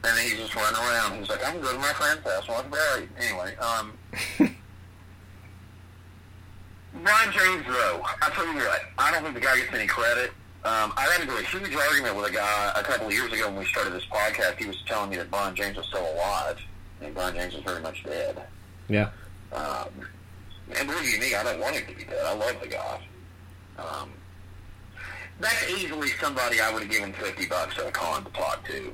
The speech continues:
Speaker 1: It's like when we met Tony Todd. Like, that, that guy, I've grown up with Brian James, you know?
Speaker 2: Yeah.
Speaker 1: Um,
Speaker 2: I think, uh, as far as importance to, like, movies in the eighties, especially this kind of stuff, him and Clancy Brown are, like, the two unsung, like,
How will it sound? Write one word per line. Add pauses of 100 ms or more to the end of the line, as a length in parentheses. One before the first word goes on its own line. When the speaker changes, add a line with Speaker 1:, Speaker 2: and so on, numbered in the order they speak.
Speaker 1:
It's
like
when
we
met
Tony
Todd.
Like,
that,
that
guy,
I've
grown
up
with
Brian
James,
you
know? (260)
Speaker 2:
Yeah. (460)
Speaker 1:
Um, (320)
Speaker 2:
I
think,
uh,
as
far
as
importance
to,
like,
movies
in
the
eighties,
especially
this
kind
of
stuff,
him
and
Clancy
Brown
are,
like,
the
two (260)
unsung,
like,